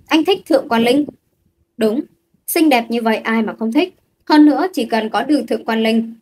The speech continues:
tôi, tôi có thể đột phá. Bởi vì Thượng Quan Linh có thể chất ẩn giấu cực kỳ hiếm thấy. Nếu có thể có được người phụ này, tu vi của tôi có thể tiến thêm một bước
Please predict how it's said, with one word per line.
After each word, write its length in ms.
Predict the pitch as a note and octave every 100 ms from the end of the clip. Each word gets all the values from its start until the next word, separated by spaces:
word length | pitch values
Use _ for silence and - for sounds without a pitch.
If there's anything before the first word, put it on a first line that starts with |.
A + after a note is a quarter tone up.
| -
tôi, 420 | B3 A#3 A3+ A3+ _ _
tôi 200 | B3 A3+
có 120 | A3+ C4+
thể 160 | A#3
đột 160 | E3+ F#3 -
phá. 340 | F3 F3+ F4 - _
Bởi 160 | A#3+ A#3+
vì 180 | A#3+ B3
Thượng 240 | C#4 -
Quan 160 | D4 D4
Linh 220 | D4 D4
có 220 | B3 A3+ E4+
thể 140 | G#3+
chất 220 | - E4+ - -
ẩn 200 | A3 F3+
giấu 280 | - F#3+ G3
cực 120 | C4+ A3+
kỳ 80 | G#3+
hiếm 260 | G3 F#3+
thấy. 320 | A3+ F3+ A#3 D4 - - - -
Nếu 180 | A#3+
có 100 | C4
thể 200 | D#4 E4
có 140 | A3 G3
được 220 | A#3+ A3+
người 180 | F#3+ F3+
phụ 120 | G3+
này, 380 | A3 G3+ F3+ F3+ _ _ _ -
tu 140 | C#4+
vi 220 | C#4+ D4 D4
của 100 | -
tôi 320 | A#3 A#3 A#3+ A3+ _ -
có 180 | C4+
thể 220 | D#4 B3+ G#3+ -
tiến 220 | G#3 C#4
thêm 200 | B3+ A3
một 100 | F3+
bước 180 | G3+ D#4